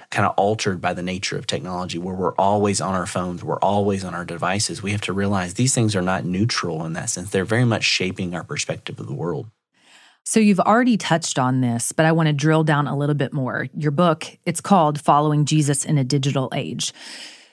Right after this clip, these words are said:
Speaker 2: So you've talked about the nature, how technology is shaping what we believe about God and truth and causes us to speed up instead of slow down.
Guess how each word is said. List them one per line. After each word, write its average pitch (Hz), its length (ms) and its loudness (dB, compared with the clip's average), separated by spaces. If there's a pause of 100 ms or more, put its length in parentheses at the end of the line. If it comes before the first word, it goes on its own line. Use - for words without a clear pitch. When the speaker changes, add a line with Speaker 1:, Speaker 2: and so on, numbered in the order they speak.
(120)
Speaker 2:
So - 180 2
you've 185 160 4
talked 208 160 2
about 156 240 2
the 165 80 2
nature, 156 580 2
how 156 260 2
technology 151 520 0
is 131 60 -2
shaping 139 720 0
what 165 140 0
we 156 100 4
believe 143 300 0
about 139 280 0
God 143 480 4
and 127 160 -4
truth 156 720 2
and 131 640 0
causes 160 340 2
us 131 220 0
to 131 160 -2
speed 165 480 0
up 147 240 2
instead 139 220 0
of 131 80 -6
slow 151 320 4
down. 135 360 0